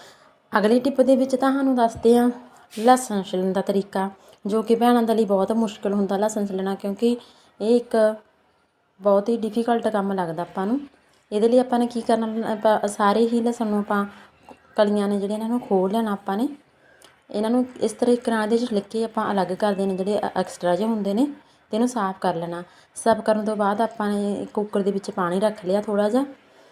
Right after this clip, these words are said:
ਇਹਦੇ ਵਿੱਚ ਆਪਾਂ ਭਾਂਡੇ 'ਚ ਪਾ ਕੇ ਇਹਨੂੰ ਵਿੱਚ ਰੱਖ ਦਾਂਗੇ ਤੇ ਢੱਕਣ ਲਾ ਦਾਂਗੇ ਕੁੱਕਰ ਦਾ। ਸੀਟੀ ਨਹੀਂ ਆਉਣ, ਪਾਣੀ ਵੱਜਣ ਦੇਣੀ, ਉਦੋਂ ਪਹਿਲਾਂ ਹੀ ਆਪਾਂ ਕੁੱਕਰ ਨੂੰ ਬੰਦ ਕਰ ਦੇਣਾ ਤੇ ਇਹਨੂੰ ਆਪਾਂ ਕੱਢ ਲਵਾਂਗੇ।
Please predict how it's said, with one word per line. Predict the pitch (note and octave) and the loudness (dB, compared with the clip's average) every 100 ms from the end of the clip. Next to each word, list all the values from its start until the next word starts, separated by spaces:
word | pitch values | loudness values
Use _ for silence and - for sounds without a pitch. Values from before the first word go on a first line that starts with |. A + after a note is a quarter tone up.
| - _ | -20 _
ਇਹਦੇ | G3+ A#3 | 0 0
ਵਿੱਚ | A#3+ A#3+ | 2 -2
ਆਪਾਂ | G#3+ A3 | -2 -2
ਭਾਂਡੇ | G#3+ A#3+ A3 G#3 | -2 0 0 -2
'ਚ | |
ਪਾ | G#3 G3+ | -2 -4
ਕੇ | G3 G3 | -2 -2
ਇਹਨੂੰ | A3+ B3+ - - - | -2 -2 -2 -2 -2
ਵਿੱਚ | G3+ G#3 | -2 0
ਰੱਖ | F3+ E3 F#3 | -2 -2 -2
ਦਾਂਗੇ | G3+ G#3+ A#3 - - - - - | 0 0 -2 -4 -20 -20 -14 -4
ਤੇ | |
ਢੱਕਣ | A#3 C4 A#3 A3 | -2 0 0 2
ਲਾ | G3+ | 2
ਦਾਂਗੇ | F3 F3+ A3+ | 2 0 -2
ਕੁੱਕਰ | A3+ - G#3 | -6 -6 -4
ਦਾ। | G#3+ A3 A3 _ _ _ _ _ _ _ | -2 -4 -6 _ _ _ _ _ _ _
ਸੀਟੀ | - A3+ G#3 | -4 -2 4
ਨਹੀਂ | B3+ C4 | 6 6
ਆਉਣ, | G3+ F#3 | 4 0
ਪਾਣੀ | F#3 - G3+ G#3 | -4 -4 -2 -2
ਵੱਜਣ | G#3 G#3 G#3 | -2 -2 -2
ਦੇਣੀ, | G#3 G#3 | 0 0
ਉਦੋਂ | G#3 G#3+ | -2 0
ਪਹਿਲਾਂ | G#3+ G3 G#3+ | 0 0 0
ਹੀ | A#3+ | 0
ਆਪਾਂ | A3+ - G3+ | 0 -4 -6
ਕੁੱਕਰ | G3 G3 G3 F#3 | -6 -6 -6 -4
ਨੂੰ | F#3+ F#3+ _ _ _ _ _ _ _ _ - - F#3 | -6 -8 _ _ _ _ _ _ _ _ -16 -12 0
ਬੰਦ | F3+ G3 F#3 | 2 4 2
ਕਰ | F#3 | 2
ਦੇਣਾ | E3 E3 E3+ D4 - _ _ _ _ _ - | 0 0 -2 -2 -4 _ _ _ _ _ 0
ਤੇ | |
ਇਹਨੂੰ | B3 C4 B3+ - - | 2 2 -2 -10 -10
ਆਪਾਂ | G#3 A#3 | -2 0
ਕੱਢ | G#3+ E3+ | 2 0
ਲਵਾਂਗੇ। | F#3 G#3+ A#3+ B3 B3+ | 0 0 2 4 2